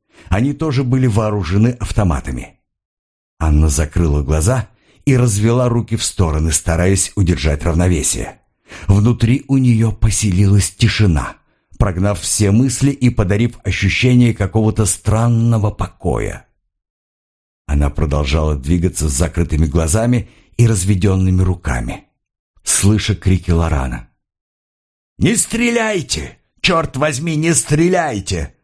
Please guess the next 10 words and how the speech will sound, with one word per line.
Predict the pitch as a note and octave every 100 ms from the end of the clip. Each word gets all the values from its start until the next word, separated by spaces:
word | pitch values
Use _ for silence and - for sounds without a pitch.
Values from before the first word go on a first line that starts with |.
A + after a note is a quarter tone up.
| _
Она | G2 F2 G2+
нужна | A2 - A#2
нам | A2+ A#2+
живая!» | F#2 A#2+ D#3 D#3+ G2+ A#1+ G#1+ _ _ _ _ _ _ _ _ _ _ _ _
Анна | D#2+ D#2+ D2+ D#2 D2+ -
открыла | - - - C#2 B1
глаза. | B1 B1+ A#1+ B1 - _ _ _ _ _ _ _ _ -
Несмотря | F#2+ - G2+ F#2 A2
на | G2+
весь | F#2+ G2+ -